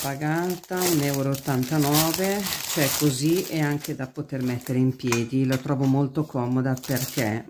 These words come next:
allora, ha questo che si tira su per poterla, eh, agganciare. Chissà qua cosa è successo, vabbè. E, eh, eventualmente, s-,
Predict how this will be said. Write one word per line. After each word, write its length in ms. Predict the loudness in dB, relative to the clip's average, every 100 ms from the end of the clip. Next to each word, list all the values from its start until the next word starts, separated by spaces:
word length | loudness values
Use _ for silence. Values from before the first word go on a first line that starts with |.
| -10
allora, 560 | -4 -2 0 -2 -4 -2
ha 320 | 0 0 -2
questo 520 | -4 -2 -2 -6 -8
che 140 | -8 -8
si 180 | -8 -8
tira 280 | -6 -6
su 360 | -6 -6 -4 -4 -8 -16 _ _ _ _ _ _
per 200 | -2 -2
poterla, 960 | -2 0 2 2 2 2 2 2 -2 -10 -20 -20 -20 _
eh, 200 | -6 -4
agganciare. 1080 | -4 -2 0 0 0 0 2 2 2 -2 -6
Chissà 240 | -12 -10 -10
qua 120 | -10
cosa 220 | -8 -8
è 20 |
successo, 680 | -10 -14 -16 -12 -12 -12 -12 -12 _ _ _ _ _ _ _ _ _ _
vabbè. 280 | -10 -8 -8 -12 -18 -16 -16 -18 -20 -20 _ _
E, 440 | 0 4 4 2 -2
eh, 520 | 0 0 0 -2 -2
eventualmente, 1400 | 2 4 4 2 2 4 6 6 4 0 -2 -4 -4 -6
s-, 320 | -6 -4 -4